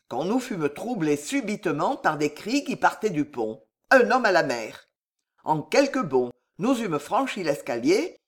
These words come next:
croyant naturellement qu'un accident était arrivé à quelqu'un de notre équipage. » C'était aussi l'idée du timonier qui avait donné l'alarme. Ici, Sir Joseph fit une pause.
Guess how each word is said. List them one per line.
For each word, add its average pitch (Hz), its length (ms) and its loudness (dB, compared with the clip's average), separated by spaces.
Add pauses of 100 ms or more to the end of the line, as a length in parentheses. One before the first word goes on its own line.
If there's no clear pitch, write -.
(160)
croyant 170 340 4
naturellement 156 800 0
qu'un 151 200 -2
accident 175 560 -2
était 170 280 -2
arrivé 151 420 2
à 226 80 4
quelqu'un 175 440 -2
de 262 80 -4
notre 190 240 -4
équipage. » 147 680 -6 (1000)
C'était 165 340 2
aussi 220 360 0
l'idée 185 320 2
du 127 180 -6
timonier 175 640 -2
qui 175 100 -2
avait 143 200 0
donné 185 320 2
l'alarme. 110 640 -2 (1500)
Ici, 196 640 -4
Sir - 320 -2
Joseph 175 440 -2
fit - 220 -6
une 151 260 -4
pause. 107 500 -6